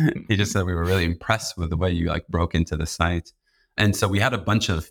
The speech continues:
people like that who basically were, they didn't go to Harvard or M I T or Stanford, but they were incredible engineers and incredible hackers and just kinda knew their way around systems and things like that. And, and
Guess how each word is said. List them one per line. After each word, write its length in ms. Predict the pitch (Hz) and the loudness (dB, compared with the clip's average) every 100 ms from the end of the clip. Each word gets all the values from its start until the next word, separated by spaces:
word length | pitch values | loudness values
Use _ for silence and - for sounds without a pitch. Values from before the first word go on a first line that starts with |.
| _ | _
people 340 | - 117 95 | -4 0 2
like 300 | 82 92 - | 2 0 -2
that 240 | 82 73 82 | -2 -2 -2
who 100 | 85 | -2
basically 560 | 92 92 98 - 87 | -2 -2 -6 -2 -2
were, 380 | 85 85 80 64 82 | 0 0 -2 -2 -4
they 100 | 82 | 0
didn't 320 | 107 104 98 | 2 2 2
go 140 | 87 | 0
to 100 | 82 | 0
Harvard 440 | 82 82 80 80 80 | 0 0 0 0 0
or 100 | 76 | 0
M 160 | 85 | 2
I 100 | 82 | 0
T 180 | 82 - | 0 -2
or 100 | 82 | -2
Stanford, 480 | - 82 82 - 98 | 0 0 0 0 0
but 140 | 85 - | -2 -2
they 100 | 85 | 0
were 260 | 85 82 _ _ - | -2 -4 _ _ -4
incredible 760 | 82 - - 87 92 90 85 | -2 -4 -4 0 2 2 0
engineers 840 | 82 78 82 82 85 85 82 80 - _ _ _ - | 0 0 0 2 2 0 -4 -6 -10 _ _ _ -2
and 200 | 85 82 | 0 2
incredible 480 | 85 - 95 87 85 | 0 0 -2 -2 -4
hackers 720 | - 90 90 87 82 85 82 | -2 -2 -2 -2 0 -2 0
and 100 | 80 | 0
just 200 | 85 - | -2 0
kinda 240 | 104 92 | 0 2
knew 220 | 80 85 | 2 0
their 200 | 87 82 | 0 0
way 220 | 78 78 82 | 0 0 2
around 480 | 82 80 78 78 - - | 2 0 0 -2 -8 -10
systems 720 | - - 85 - 90 87 85 | -4 -2 0 2 2 2 0
and 120 | 85 80 | -2 0
things 220 | 87 85 | 0 2
like 200 | 85 76 | 0 0
that. 260 | 82 110 | 0 2
And, 220 | 104 78 - | 0 -4 -2
and 260 | 85 80 | 0 0